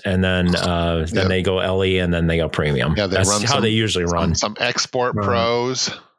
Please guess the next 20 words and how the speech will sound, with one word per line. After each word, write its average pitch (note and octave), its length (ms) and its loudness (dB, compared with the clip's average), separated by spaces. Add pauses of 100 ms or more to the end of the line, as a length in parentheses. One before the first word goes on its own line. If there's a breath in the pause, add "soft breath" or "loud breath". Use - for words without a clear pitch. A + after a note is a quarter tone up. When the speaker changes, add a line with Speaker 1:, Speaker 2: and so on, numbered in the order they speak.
(760 loud breath)
Speaker 1:
Right. A2 360 0 (340 loud breath)
Speaker 2:
And F#2 160 -2
then, G2+ 200 2
Speaker 1:
Right. F#2 240 2
Speaker 2:
and G2+ 220 -2
then G#2 360 0
the G2 180 0
L G#2 160 0
Es, A#2 640 0 (140)
and F2+ 180 -2
then G2 240 0
back G2+ 300 -4
to A2+ 100 -6
the G#2+ 100 -2
pros, A#2 840 -2 (560 loud breath)
and F2 180 -4
then G#2 320 0
the F#2 100 -2
premiums. F#2+ 800 -2 (840 loud breath)
Speaker 3:
Right. F#2+ 460 -4